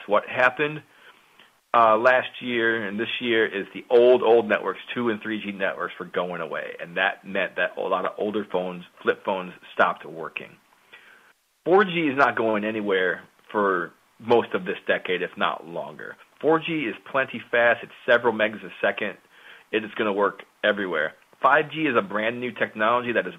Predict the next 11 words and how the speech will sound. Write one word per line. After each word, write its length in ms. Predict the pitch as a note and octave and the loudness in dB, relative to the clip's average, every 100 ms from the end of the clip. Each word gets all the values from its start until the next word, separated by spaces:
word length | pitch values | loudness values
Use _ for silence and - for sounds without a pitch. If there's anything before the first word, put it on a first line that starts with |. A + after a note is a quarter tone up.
| - | 0
right 200 | A2 A2+ | 2 2
now 260 | A2 A#2 | 2 2
just 360 | G2 - A#2 A#2 | 2 0 0 0
starting 220 | - G2+ G2 | 2 2 2
to 120 | - | -2
pop 200 | G2+ G#2+ | -2 0
up 100 | - | -4
in 140 | F2+ - | -4 -2
some 220 | G#2+ F#2 | -2 -2
big 160 | G#2 G#2 - | -6 -6 -6
cities 380 | A2+ A#2 A#2 | -4 -4 -6